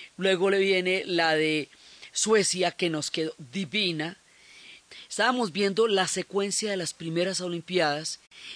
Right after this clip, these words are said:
y estábamos viendo cómo la de mil novecientos treinta y dos en Los Ángeles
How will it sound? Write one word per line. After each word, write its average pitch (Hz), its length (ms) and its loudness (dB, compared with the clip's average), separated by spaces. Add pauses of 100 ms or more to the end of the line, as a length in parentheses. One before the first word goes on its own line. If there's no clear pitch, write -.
(100)
y 175 80 -2
estábamos 240 500 2
viendo 196 400 4
cómo 196 360 4
la 170 180 4
de 160 80 4
mil 165 140 2
novecientos 185 420 0
treinta 160 340 0
y 143 60 0
dos 160 220 2
en 190 100 -2
Los 151 160 0
Ángeles 160 540 0